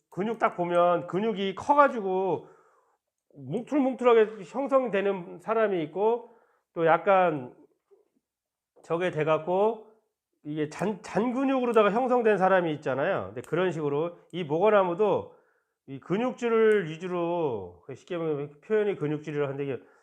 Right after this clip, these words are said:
뭉틀뭉틀한 것이 매력이, 나무가 있고요. 안 그러면 아예 깔끔하게 피부가 깨끗하게 키우는 이제 거의 그 두 가지 이제 형, 유형으로다가 많이들 키우시는데요.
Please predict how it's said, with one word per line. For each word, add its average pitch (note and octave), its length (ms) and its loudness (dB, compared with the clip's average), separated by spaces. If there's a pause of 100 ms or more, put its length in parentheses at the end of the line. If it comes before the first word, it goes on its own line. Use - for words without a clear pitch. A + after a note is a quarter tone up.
(460)
뭉틀뭉틀한 A3 1000 0
것이 F3+ 260 -4
매력이, D#3+ 840 2
나무가 D#3 380 0
있고요. C#3 360 -4
안 B2 180 -4
그러면 C#3+ 280 -4
아예 D3+ 340 0 (880)
깔끔하게 G3 840 0 (1000)
피부가 F#3 720 0 (380)
깨끗하게 A3+ 640 2
키우는 F#3 720 0
이제 C3 420 -2
거의 D#3 320 -2
그 C3+ 200 -8
두 E3 220 -8
가지 F3 540 0
이제 C#3 140 0
형, G3 240 2
유형으로다가 D#3 520 2
많이들 B2+ 420 -4
키우시는데요. C#3+ 760 -10